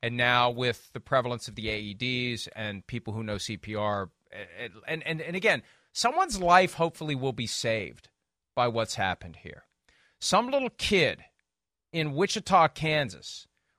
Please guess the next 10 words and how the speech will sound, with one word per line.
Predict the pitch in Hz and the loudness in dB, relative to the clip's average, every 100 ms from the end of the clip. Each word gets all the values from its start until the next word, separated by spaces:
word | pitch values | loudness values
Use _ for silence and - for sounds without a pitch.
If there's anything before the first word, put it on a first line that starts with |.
| - | -4
will | 143 | -2
get | 151 151 135 | 2 2 4
hit | 190 220 - | 2 0 -2
in | 175 | -6
the | 156 | -4
chest | - 190 170 147 147 | 0 4 4 4 -4
with | 131 | -2
a | |
line | 135 139 143 135 | 0 2 0 0
drive | 127 139 113 92 82 | 4 6 6 2 -6